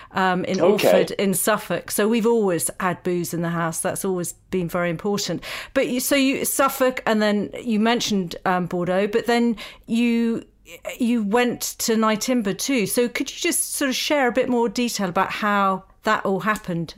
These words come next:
Speaker 1: that little bit of your
Speaker 2: Yes,
Speaker 1: past?
Speaker 2: yeah, cer-, certainly. Um, uh, it wasn't at the Wicken Vineyard, but remarkably, I was involved in making the Wicken two thousand and three vintage,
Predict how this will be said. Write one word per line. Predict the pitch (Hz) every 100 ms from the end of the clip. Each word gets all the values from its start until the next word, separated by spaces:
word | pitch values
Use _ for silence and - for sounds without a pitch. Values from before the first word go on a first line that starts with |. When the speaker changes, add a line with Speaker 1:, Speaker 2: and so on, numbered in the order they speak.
| -
Speaker 1:
that | 180
little | 190 180
bit | 190
of | 147
your | 175
Speaker 2:
Yes, | 175 143
Speaker 1:
past? | - 185
Speaker 2:
yeah, | 170 160
cer-, | 139 - 196 190 -
certainly. | - 190 190 123 98 - -
Um, | 170 165 156 151 143 -
uh, | 143 139 143
it | 151 139
wasn't | 170 220 202
at | 156
the |
Wicken | 147 180 139
Vineyard, | 151 160 107 107
but | 135
remarkably, | 131 123 131 202 277 - - 85 120
I | 123
was | 120
involved | 131 127 135 127 127
in | 117
making | 110 151 - 107 104
the | 101
Wicken | 113 127 131
two | 113 139
thousand | 135 120 123
and | 113 113
three | 196 175
vintage, | 139 180 - 92 78 -